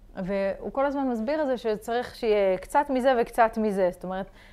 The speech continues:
זה מין ריקוד כזה שצריך, אה, לעשות אותו ביחד, ואני, אני מאוד רואה את זה. זאת אומרת, יש תקופות שאני מאוד, אה,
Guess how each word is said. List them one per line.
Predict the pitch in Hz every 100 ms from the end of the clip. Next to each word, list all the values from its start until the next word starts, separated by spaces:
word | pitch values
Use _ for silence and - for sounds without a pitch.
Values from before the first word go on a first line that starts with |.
| -
זה | 190 214
מין | 226 220
ריקוד | 220 233 311 262
כזה | 277 196
שצריך, | 175 170 220 202 247
אה, | 226 214 208 202 202
לעשות | 196 202 247 269
אותו | 226
ביחד, | 196 196 226 220 180 160 202 - - - - -
ואני, | 208 220 214
אני | - 214 214 202
מאוד | 220 247 294
רואה | 269 220
את |
זה. | 185
זאת | 220
אומרת, | 214
יש | 220
תקופות | - 214 226 226
שאני | 208 190
מאוד, | 180 185 214
אה, | 202